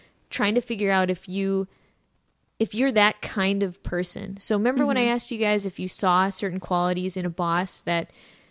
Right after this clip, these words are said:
Speaker 1: that were just able to be, you know, somebody who was a really good manager,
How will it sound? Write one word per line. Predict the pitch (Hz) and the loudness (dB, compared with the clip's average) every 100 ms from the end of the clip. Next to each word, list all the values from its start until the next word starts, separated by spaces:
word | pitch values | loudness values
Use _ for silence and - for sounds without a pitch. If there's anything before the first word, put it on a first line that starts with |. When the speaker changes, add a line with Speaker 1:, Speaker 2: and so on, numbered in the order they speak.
| _ | _
Speaker 1:
that | - 185 - - | 0 0 -2 -6
were | 196 190 | -2 0
just | 196 - | -2 -2
able | 185 185 190 | 2 2 0
to | 190 196 | -4 -6
be, | 175 175 175 175 - _ _ _ _ _ _ _ _ _ _ - | -4 -2 -2 -6 -10 _ _ _ _ _ _ _ _ _ _ -16
you | |
know, | 185 | -6
somebody | - 240 | -4 -2
who | 220 | 0
was | 185 | -2
a | |
really | 170 196 190 | 0 0 0
good | 190 | 0
manager, | 180 170 175 175 180 190 | 0 0 -2 0 0 -2